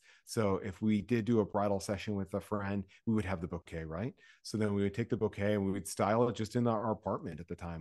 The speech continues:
We would hang, like, the, the veil over a chair and put the bouquet on the, on the chair. And then we would put some, like, Bella Bell shoes. Uh, a lady bought some shoes once from Nordstrom. We photographed and returned them. Thank you, Nordstrom. They were unused. <laughs> They helped us out with that.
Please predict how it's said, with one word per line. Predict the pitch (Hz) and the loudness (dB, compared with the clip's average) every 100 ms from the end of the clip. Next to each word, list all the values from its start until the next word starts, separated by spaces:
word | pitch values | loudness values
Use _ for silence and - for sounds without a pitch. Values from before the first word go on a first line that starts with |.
| 87 | -6
We | |
would | 92 87 | -6 -4
hang, | 92 98 | -4 -4
like, | 92 90 - | -4 -6 0
the, | 104 92 - _ _ | 2 2 -4 _ _
the | 117 | -2
veil | 95 110 110 | 6 8 8
over | 110 107 101 | 6 6 4
a | |
chair | 95 - 143 139 139 | 2 4 6 8 8
and | 120 98 | 4 2
put | 120 - | -2 0
the | |
bouquet | 110 107 - 120 | 0 -2 0 2
on | 120 107 | 4 2
the, | 104 - - - | -2 -6 -14 -2
on | 110 | 0
the | |
chair. | 98 139 127 127 127 | 0 2 4 6 6
And | 101 | 6
then | 98 | 2
we | |
would | 101 85 | 0 -2
put | 113 | -4
some, | - 107 | -2 0
like, | 101 95 | 0 0
Bella | 110 101 | 0 2
Bell | 92 85 | 0 -2
shoes. | - 147 139 139 - - - _ - | -2 2 4 2 -4 -18 -20 _ -4
Uh, | 95 95 | -2 2
a | |
lady | 98 101 | 2 2
bought | 95 90 | 0 -2
some | 92 | -6
shoes | - 113 92 | -2 -2 -2
once | 101 - | -4 -4
from | 92 87 | -6 0
Nordstrom. | 131 131 - 127 | 0 0 -2 0
We | 117 | 0
photographed | 98 113 117 113 110 - | 0 0 2 2 0 -2
and | 76 | -10
returned | 85 - 170 | -8 -2 0
them. | 160 156 - - _ | 2 -2 -8 -20 _
Thank | - 117 | -8 0
you, | 127 | 2
Nordstrom. | 120 117 110 120 117 | 4 2 -2 0 2
They | 98 | 2
were | 98 | 2
unused. | 117 117 117 120 - - - | 2 4 4 2 0 -6 -6
<laughs> | 135 131 - | -8 -8 4
They | 113 | 4
helped | 113 - | 6 2
us | 123 | 2
out | 117 | 2
with | 104 - | 2 0
that. | 104 104 | 0 0